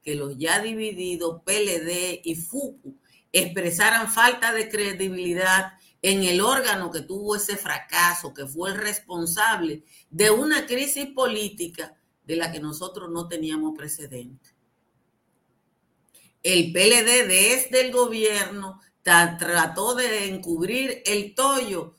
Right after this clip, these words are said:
con una farsa en la que intentaron responsabilizar de ese desastre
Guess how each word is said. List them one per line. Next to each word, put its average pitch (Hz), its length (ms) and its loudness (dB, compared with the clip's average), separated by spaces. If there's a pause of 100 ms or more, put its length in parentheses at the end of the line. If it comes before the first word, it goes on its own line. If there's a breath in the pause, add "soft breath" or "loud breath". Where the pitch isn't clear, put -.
(140)
con 190 280 0
una 269 240 6
farsa 233 680 2 (240 soft breath)
en 190 240 2
la 185 180 2
que 196 80 -2
intentaron 196 880 2
responsabilizar 226 1500 -4
de 180 140 0
ese 220 200 -4
desastre 190 680 -4